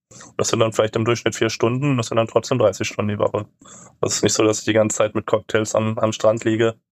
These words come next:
sondern es ist schon recht viel, was ich mache. Und, äh, oft, die Sache ist ja, es ist ja keine Qual, es ist für mich ja letztlich auch Vergnügen in vielen Fällen, sowohl die Beratung als auch eben jetzt irgendwie neue Inhalte zu entwickeln,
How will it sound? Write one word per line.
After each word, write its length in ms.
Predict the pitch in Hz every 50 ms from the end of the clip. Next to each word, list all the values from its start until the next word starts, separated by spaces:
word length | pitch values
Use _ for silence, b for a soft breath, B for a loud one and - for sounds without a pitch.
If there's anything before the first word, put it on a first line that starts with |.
| B B B B B
sondern 260 | - - 110 107 117
es 100 | 117 -
ist 120 | 139 143
schon 260 | - - - 131 117
recht 280 | 110 104 104 - - -
viel, 200 | - 110 107 107
was 160 | 104 104 -
ich 140 | - 107 -
mache. 320 | 107 104 110 120 117 117 _ _ _ _ B B B B B -
Und, 340 | 110 110 107 107 - -
äh, 60 | - 113
oft, 400 | 110 110 - - - - - - - _ _ _ _ _ - -
die 120 | 110 113
Sache 200 | 117 120 131 139
ist 120 | 131 -
ja, 120 | 151 127 127
es 200 | 120 - - - - - - - -
ist 180 | 110 - -
ja 160 | - 113 113 113 110
keine 300 | - 123 117 117 113 104
Qual, 420 | - - 117 113 117 120 131 127
es 140 | 120 113 -
ist 100 | - -
für 80 | - 120
mich 160 | 113 113 -
ja 80 | - 117
letztlich 320 | 110 107 - - 107 -
auch 220 | 110 110 110 - - B B B B B B B
Vergnügen 500 | B - 135 120 117 127 139 151 156 156
in 140 | 151 135 127
vielen 300 | - - - 135 127 127
Fällen, 440 | - - 120 120 120 123 120 117 113 _ _
sowohl 280 | - 113 110 117 117
die 80 | 117 113
Beratung 540 | - 110 110 104 110 117 - - 123 117 107
als 140 | 104 104
auch 140 | - 110 -
eben 180 | 107 107 110 113
jetzt 160 | 107 104 -
irgendwie 220 | 117 110 110 110
neue 240 | 110 110 110 107 110
Inhalte 400 | 110 - 117 120 120 117 - -
zu 120 | - - 113
entwickeln, 600 | 110 107 117 113 - - 113 113 110 113 - B